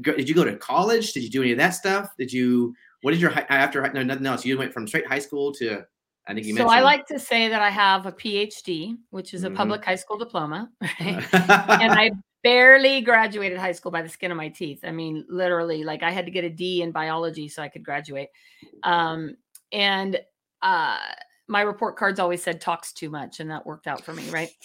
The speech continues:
Speaker 2: <laughs> So,
Speaker 1: Yes.
Speaker 2: so I did go to Butte College for about six months a semester because that's where all the boys were. Because I, in Chico, we had two high schools, right? We had Pleasant Valley High School and Chico High. And so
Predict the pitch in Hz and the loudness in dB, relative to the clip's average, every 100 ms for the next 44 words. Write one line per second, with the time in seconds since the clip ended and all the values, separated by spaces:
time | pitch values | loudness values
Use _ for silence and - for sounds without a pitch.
0 | - _ - - - - 190 165 - _ | -20 _ -10 -10 -12 -14 -16 -16 -20 _
1 | 220 - 220 - - - - - - - | -12 -10 -8 -6 -6 -6 -6 -2 -2 4
2 | 269 254 247 - _ _ _ - 262 202 | 8 8 6 2 _ _ _ 4 4 4
3 | 277 311 339 320 311 294 220 254 302 - | 0 0 0 2 2 2 -2 -2 -2 -2
4 | 254 226 185 185 208 - 208 202 190 185 | 4 4 4 0 -4 -8 -4 -2 0 0
5 | 185 - - 247 - 208 190 190 196 214 | -2 -4 -4 -4 -4 -8 -8 -10 -12 -6
6 | 202 202 - 180 180 190 190 208 214 208 | -4 -6 -6 -6 -6 -4 -4 -4 0 0
7 | 196 185 208 180 170 165 175 214 185 185 | 0 -4 -4 -4 -6 -6 -4 -6 -8 -6
8 | 180 185 - 185 175 226 202 185 180 180 | -2 -2 -4 -10 -10 -10 -4 -4 -2 -2
9 | 180 175 - 202 196 185 - 226 151 170 | -4 -6 -10 -8 -6 -8 -10 -10 -10 -10
10 | 160 160 - 170 220 175 170 156 165 160 | -8 -8 -8 -10 -6 -8 -8 -8 -8 -8
11 | 156 170 160 160 160 160 - _ - _ | -10 -14 -12 -10 -8 -8 -8 _ -20 _
12 | _ _ _ 208 196 185 - - - 190 | _ _ _ -2 -2 -4 -10 -10 -4 0
13 | 180 180 180 | 0 -2 -6